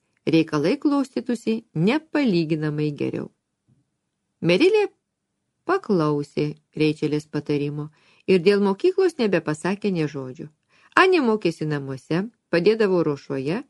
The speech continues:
o šaltokus, žioruojančius rudens pavakarius praleisdavo žaisdama su Diana. Tačiau, jeigu ant tako susitikdavo Gilbertą Blaitą arba susidurdavo su juo sekmadieninėje mokykloje,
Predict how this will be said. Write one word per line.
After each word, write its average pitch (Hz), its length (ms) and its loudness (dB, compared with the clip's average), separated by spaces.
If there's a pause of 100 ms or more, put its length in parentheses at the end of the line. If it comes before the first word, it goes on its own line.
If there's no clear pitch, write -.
(460)
o 220 120 8
šaltokus, 311 840 0 (160)
žioruojančius 262 720 0
rudens 202 360 2
pavakarius 311 680 0 (140)
praleisdavo 165 680 2
žaisdama 156 560 -2
su 226 180 -4
Diana. 151 480 -2 (880)
Tačiau, 175 760 0
jeigu 202 460 0
ant 170 200 -2
tako 196 360 0
susitikdavo 156 800 -2
Gilbertą 156 560 -2
Blaitą 160 640 -2 (220)
arba 170 280 0
susidurdavo 254 760 -2
su 214 180 -2
juo 233 280 2 (280)
sekmadieninėje 185 1000 2
mokykloje, 240 760 -2